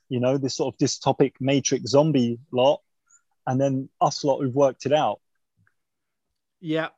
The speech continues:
Speaker 1: It's very
Speaker 2: absolutely.
Speaker 1: interesting.
Speaker 2: <laughs> Yeah, and you, there, there's, uh, um, prophecy like that. It talks about it in the Bible where it says there you're in a field and one is, one will stay and one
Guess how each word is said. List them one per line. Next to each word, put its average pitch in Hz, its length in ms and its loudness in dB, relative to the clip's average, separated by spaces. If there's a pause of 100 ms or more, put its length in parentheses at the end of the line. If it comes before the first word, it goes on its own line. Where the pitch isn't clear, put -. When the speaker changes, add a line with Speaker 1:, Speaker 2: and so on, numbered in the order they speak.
Speaker 1:
It's 160 260 -8
very 135 220 -4
Speaker 2:
absolutely. 143 140 -6
Speaker 1:
interesting. 175 1080 -8 (160)
Speaker 2:
<laughs> - 200 -20
Yeah, 185 220 0
and 180 260 -4
you, 180 180 -4
there, 180 340 -2
there's, 170 380 -8
uh, 147 480 -4 (1200)
um, 131 240 -8
prophecy 180 560 -4
like 139 180 -6
that. 131 140 -4
It 120 60 -12
talks 170 220 -4
about 165 200 -4
it 151 40 -2
in 143 60 -10
the 135 80 -8
Bible 147 420 -4
where 139 140 -4
it 131 100 -12
says 135 240 -8 (360)
there 143 160 -2
you're 147 240 -2
in 160 60 -4
a 151 60 -6
field 151 380 -6
and 135 160 -8
one 147 200 -4
is, 143 220 -12 (280)
one 151 400 -8
will 151 160 -6
stay 147 280 -6
and 139 140 -6
one 143 340 -8